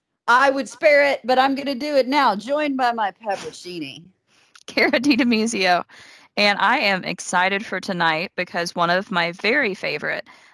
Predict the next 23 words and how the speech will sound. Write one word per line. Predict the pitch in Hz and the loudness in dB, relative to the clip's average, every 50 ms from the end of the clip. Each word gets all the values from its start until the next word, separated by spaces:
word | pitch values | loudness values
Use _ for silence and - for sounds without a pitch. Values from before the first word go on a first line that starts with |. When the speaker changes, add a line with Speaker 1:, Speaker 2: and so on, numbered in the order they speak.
| _ _ _ | _ _ _
Speaker 2:
um, | - 170 165 160 156 151 143 - - - _ _ _ | 2 4 4 4 2 0 -2 -6 -10 -14 _ _ _
women's | - 180 175 180 180 185 220 - | -8 -6 -4 -2 -2 -2 -4 -4
history, | 240 240 - - - 202 185 175 | -6 -8 -8 -4 -2 -2 -2 -2
well, | 170 - - 185 175 175 - _ _ _ | -4 -2 0 0 0 0 -2 _ _ _
women's | - 165 160 165 165 170 190 - - - _ - | -6 -4 -2 0 0 0 -2 -4 -6 -14 _ -4
podcasters | - 214 214 294 311 - - 147 147 160 - - - - 110 180 208 - - | 0 2 2 2 0 -2 -4 -2 -2 -2 -4 -6 -10 -10 -10 -10 -12 -12 -4
are | - 165 160 151 - - | -2 0 0 0 -2 -2
on | - 175 202 220 233 247 | 0 2 2 4 4 2
tonight. | 247 - 196 170 160 151 113 113 127 - - - - - _ _ _ _ _ | 0 0 -4 -6 -4 -6 -6 -8 -10 -14 -18 -20 -20 -20 _ _ _ _ _
And, | 190 190 185 180 175 170 165 170 - - | -2 2 4 4 4 4 2 -2 -2 -2
um, | 170 170 165 160 151 139 - | 0 0 0 -2 -4 -4 -6
so | - 202 185 | -6 -6 -6
we | 180 180 180 | -4 -2 -2
have | 165 170 180 | -2 -2 -2
Rachel | 170 165 170 - - 202 180 | -4 -4 -4 -6 -4 -2 -2
and | 190 190 | -2 -2
Leah | 180 165 165 165 170 202 294 302 | -2 -2 -2 0 0 0 -2 -2
from | - - 180 196 | -4 -4 -4 -4
Hashtag | - - - - 170 - - - 202 196 269 | -4 -2 -2 -2 0 -2 -2 -2 -2 -2 -2
History. | 247 226 185 190 - - 190 175 170 196 277 - - - - - _ _ _ _ _ _ | -2 -4 -4 -4 -4 -4 -2 -2 -2 -2 -4 -6 -8 -18 -20 -20 _ _ _ _ _ _
If | 202 196 - | -12 -10 -8
you | 214 208 214 240 | -6 -4 0 2
are | 233 208 202 175 | 4 4 4 2